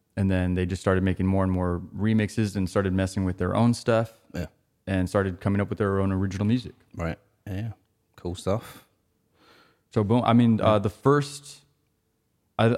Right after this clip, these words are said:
Speaker 1: I have one of the first things that they released was in two thousand eight, Turbo Love
Speaker 2: Yeah.
Speaker 1: E P.
Speaker 2: Yeah. Um, which featured the song that we're gonna talk about in a little while.
Speaker 1: Mm-hmm.
Speaker 2: We're gonna play it in a little while. Shooting Stars, right?
Speaker 1: Yeah.
Speaker 2: That was
Speaker 1: And
Speaker 2: the first appearance of that track.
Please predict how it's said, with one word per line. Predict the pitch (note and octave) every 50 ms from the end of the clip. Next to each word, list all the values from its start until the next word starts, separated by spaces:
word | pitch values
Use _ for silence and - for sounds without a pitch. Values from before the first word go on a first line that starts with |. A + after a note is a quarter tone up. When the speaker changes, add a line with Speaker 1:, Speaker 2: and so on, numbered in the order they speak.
| - A#2+
Speaker 1:
I |
have | B2+ B2+ B2+ B2
one | A#2+ B2+ C3
of | C3+
the | A#2+ A2+
first | - A2+ G#2 -
things | - G#2+ G2
that | G2 F#2 -
they | G#2
released | F#2+ G2 G2+ G#2 G2+ G2 -
was | A2 G2+ F#2+ F#2+
in | G#2 G2+
two | F2+ - A#2
thousand | G#2 G#2+ G#2 F#2+ F#2 -
eight, | G2 G#2 G2+ - -
Turbo | - - G#2 G#2 G#2+ G#2
Love | F#2 F2+ F#2 G#2 B2 - - _ _ _ _ - _
Speaker 2:
Yeah. | - G#2 G2+ F#2 E2+ -
Speaker 1:
E | A2+ G#2+
P. | - A#2+ A#2+ A#2+ C#3 - _ _ _ _ _
Speaker 2:
Yeah. | - F2+ F2 D#2+ E2+ - _ _ _ _ _ _ - - - _ _ _ _ _
Um, | - F#2 F#2 F#2 F#2 F2+ F2+ F2 F2 E2+ E2 D2 - _
which | - G2+ G2+ F#2+ - - - - - - - - - - _ _ _ _ _ _ _ _ _ _ _ _ _
featured | - - - E2+ - - - -
the | - D#2
song | - - - F#2+ G2 F#2+ E2+
that | - -
we're | -
gonna | D2 D2 D2
talk | - - D#2 -
about | - - D#2+ D2 - B1+
in | C#2
a | D2+
little | C#2+ - D2 D2+
while. | D#2+ D2+ C#2 C#2 C#2+ - - -
Speaker 1:
Mm-hmm. | G2+ G2+
Speaker 2:
We're | G#2
gonna | F#2 D#2
play | - - - A2 G#2 G2
it | -
in | - D#2+
a |
little | D#2 C#2 A#1+ C#2+
while. | D2 C#2+ C#2 -
Shooting | - - - G2 F#2 - - E2
Stars, | - - G2 F#2+ E2 - - D2 -
right? | D#2 C#2+ D#2 - - _ _ - _
Speaker 1:
Yeah. | - A2 A2+ G#2
Speaker 2:
That | - - - _ -
was | E2 A2
Speaker 1:
And | A#2+ C3+
Speaker 2:
the | C3+
first | C3 - F2 E2 - -
appearance | - - - E2+ E2 D#2+ D2 -
of | - -
that | D2+ - -
track. | - - A#1 A#1 - -